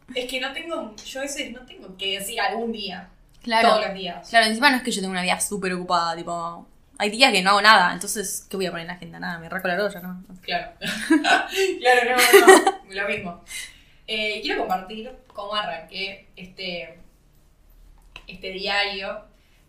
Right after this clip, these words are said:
Speaker 1: que demuestra la intención de, del diario en sí mismo. Y dice, "Tengo metas que me propongo cumplir,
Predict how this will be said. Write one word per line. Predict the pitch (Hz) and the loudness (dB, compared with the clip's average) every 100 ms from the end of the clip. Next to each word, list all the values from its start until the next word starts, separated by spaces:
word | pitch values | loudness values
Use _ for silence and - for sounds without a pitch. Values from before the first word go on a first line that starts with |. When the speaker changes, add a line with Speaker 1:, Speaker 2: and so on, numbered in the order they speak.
| _ | _
Speaker 1:
que | 180 170 170 165 - _ _ _ _ _ _ - | -14 -10 -8 -10 -14 _ _ _ _ _ _ -20
demuestra | 180 175 190 180 190 | -18 -16 -16 -10 -6
la | 180 | -6
intención | 175 175 175 - 185 180 185 - _ _ _ _ - | -8 -14 -16 -12 -10 -10 -12 -20 _ _ _ _ -20
de, | 175 180 170 175 185 _ _ _ _ _ | -14 -12 -12 -14 -20 _ _ _ _ _
del | 170 170 175 | -18 -14 -10
diario | 185 185 | -8 -8
en | 185 | -8
sí | 180 190 | -10 -12
mismo. | 202 208 214 359 - _ _ | -14 -8 -8 -8 -12 _ _
Y | 415 | -8
dice, | 403 - - - _ _ _ _ _ | -6 -8 -12 -16 _ _ _ _ _
"Tengo | 285 294 277 | -6 -4 -6
metas | 277 285 | -6 -8
que | 262 | -8
me | 214 190 | -10 -8
propongo | 180 196 220 220 | -10 -8 -8 -10
cumplir, | 220 220 254 262 277 | -14 -12 -8 -6 -6